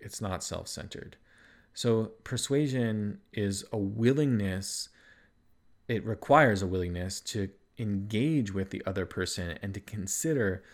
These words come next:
the place in which they currently are. So you have to know where they are if you want to induce a change in their attitude, their commitment, or their, their belief, and ultimately a change, an affective change in their emotions and a practical change in their, in their actions.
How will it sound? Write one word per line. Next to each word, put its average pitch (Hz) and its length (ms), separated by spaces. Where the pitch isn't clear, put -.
the - 80
place 107 360
in 101 80
which 95 300
they 92 180
currently 90 360
are. 117 440
So - 140
you 117 40
have 147 120
to 127 60
know 107 300
where 113 240
they 95 160
are 101 300
if 87 120
you 101 80
want 90 160
to 90 120
induce 98 280
a 98 60
change 90 340
in 85 60
their 82 160
attitude, 80 640
their 80 120
commitment, 80 560
or 85 80
their, 82 440
their 73 100
belief, - 480
and 85 100
ultimately 87 360
a 82 40
change, 87 480
an 95 60
affective 90 460
change - 300
in 98 60
their 85 100
emotions 92 540
and 87 100
a - 20
practical - 380
change 76 340
in 80 60
their, 76 320
in 104 100
their 82 120
actions. 85 580